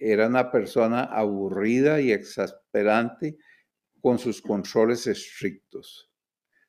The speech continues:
También Maurice consideraba que Rockefeller no estaba a la altura social suya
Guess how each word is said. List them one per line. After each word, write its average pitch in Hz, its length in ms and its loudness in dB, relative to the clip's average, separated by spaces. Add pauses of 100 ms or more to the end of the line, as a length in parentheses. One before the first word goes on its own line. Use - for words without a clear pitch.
(180)
También 101 500 2
Maurice 123 680 0 (440)
consideraba 104 1040 0 (400)
que 123 160 4
Rockefeller 107 720 2
no 113 240 2
estaba 127 600 2
a 151 40 4
la 127 120 6
altura 120 440 2
social 117 600 -2
suya 131 580 2